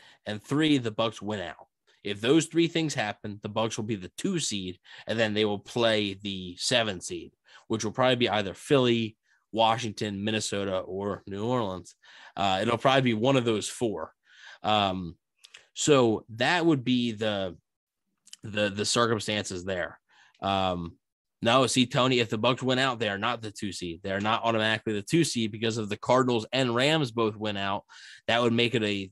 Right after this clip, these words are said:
I believe, a four-way tie. And in four-way, actually three-way ties because the Cardinals would win the division. But in that case, that's why the Cowboys right now are number two, because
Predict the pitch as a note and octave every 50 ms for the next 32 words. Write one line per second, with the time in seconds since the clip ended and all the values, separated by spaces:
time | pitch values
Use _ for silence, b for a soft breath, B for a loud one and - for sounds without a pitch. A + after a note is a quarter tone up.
0 | _ _ _ - - - - - - G2 G#2 G#2 G2+ G#2 G#2+ A#2 A2 F#2 - -
1 | - - A2+ A#2 B2+ C3 B2+ C3 C3+ C#3+ C3+ - - C#3 B2 B2+ C#3 D#3 E3+ D#3+
2 | _ _ _ b b b b b b - A2 G#2+ G#2 G#2 G2+ G2+ G#2+ A2+ G#2 G2+
3 | - - C3+ C3+ C3+ C3+ B2+ B2+ A#2+ G#2+ G#2+ A#2+ A#2+ A#2 - A2+ F#2+ - - -
4 | C3 C3+ B2 A2 G2 F#2+ F#2 - G2+ F#2 G2 F2+ E2+ - F#2+ F#2+ F#2 F2 E2 F#2
5 | F2 - - G2 G2 F#2 F2 - F#2+ F#2 F#2 F#2 F#2 F2+ F2 E2+ F2 F#2 G2 G2
6 | F#2 F2+ E2+ F2 - B B B B B B _ A#2+ A#2+ A2+ A2+ A2 A2 A#2 C3
7 | B2+ - - C3 A2+ G#2+ - - G#2+ B2 - - C#3+ C#3 B2 - - - B2+ C3+
8 | C3+ B2 A2+ A2 G#2+ G2+ G#2+ G#2 G2+ G2+ F2 G2+ G2 F#2+ F#2 F#2 F#2 F2+ - _
9 | _ - G#2+ G#2 G2+ F#2+ F#2 F#2 F2+ F2 - G#2 A2 A2 G2 F2+ - - - C#3+
10 | C3+ A2+ F#2+ F2 E2+ - b b b b b _ - G#2+ - - A2+ G#2+ G#2 G#2
11 | G2+ F#2+ F#2+ -